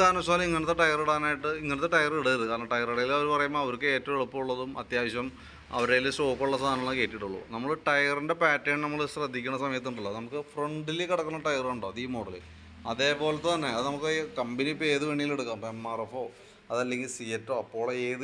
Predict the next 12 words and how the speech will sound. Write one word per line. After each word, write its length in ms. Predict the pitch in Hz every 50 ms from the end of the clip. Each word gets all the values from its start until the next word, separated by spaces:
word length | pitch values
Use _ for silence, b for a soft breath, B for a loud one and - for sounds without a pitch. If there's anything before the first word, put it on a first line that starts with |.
| 147 147
യൂസ് 200 | 139 127 120 -
ചെയ്താലും 280 | 139 135 135 131 131 131
കുഴപ്പമില്ല. 340 | 127 127 120 120 110 101 107 120 135 - 123 117
നമ്മൾക്ക് 360 | 113 117 123 123 117 143 165 - -
പറയുന്ന, 360 | 139 123 123 117 123 123 131 123 123
കമ്പനി 320 | 123 123 123 123 135 151 165 -
പറയുന്ന 360 | 165 147 139 135 135 135 139 147 151 156 - - 147 127
ഡിസൈൻ 360 | 123 120 104 - - 123 127 139 139
ഇതാണ് 260 | 135 117 117 117 117 107 107
ശരിക്കും. 280 | 104 92 87 82 80 - B B B B B B B B - -
കാരണം 200 | 123 120 123 135
വെച്ചാൽ 220 | 139 139 156 156